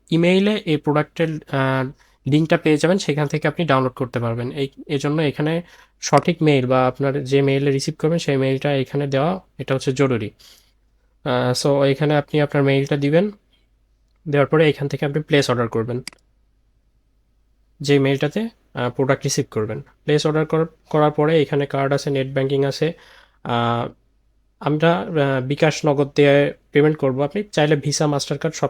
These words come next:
কিছু দিয়ে করতে পারবেন। এই পেমেন্ট মেথড হচ্ছে বাংলাদেশ পে স্টেশনের, এটা সম্পূর্ণ সিকিউর পেমেন্ট মেথড।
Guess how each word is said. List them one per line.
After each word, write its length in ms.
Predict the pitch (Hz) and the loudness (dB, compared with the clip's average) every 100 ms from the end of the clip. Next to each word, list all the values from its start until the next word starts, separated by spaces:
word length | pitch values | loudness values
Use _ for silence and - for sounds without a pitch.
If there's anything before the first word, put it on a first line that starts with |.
| - | -4
কিছু 200 | 147 151 | -6 -4
দিয়ে 120 | 151 | -4
করতে 240 | 147 - | -4 -2
পারবেন। 260 | 147 151 190 | -2 -2 0
এই 120 | 151 | -2
পেমেন্ট 380 | - 139 143 151 | 0 -2 0 -2
মেথড 240 | 151 147 | -4 -4
হচ্ছে 300 | 147 165 160 - - - _ - | -4 -2 -4 -6 -20 -20 _ 0
বাংলাদেশ 340 | 139 139 - | 0 0 -4
পে 240 | - 143 | 2 2
স্টেশনের, 420 | 143 170 156 185 196 | 2 0 0 0 0
এটা 180 | 139 | -2
সম্পূর্ণ 460 | 147 151 143 147 156 | -2 -2 0 0 -2
সিকিউর 380 | - 143 143 139 | -2 -4 0 0
পেমেন্ট 300 | 135 123 120 | 2 0 -2
মেথড। 340 | 113 - - | -6 -10 -14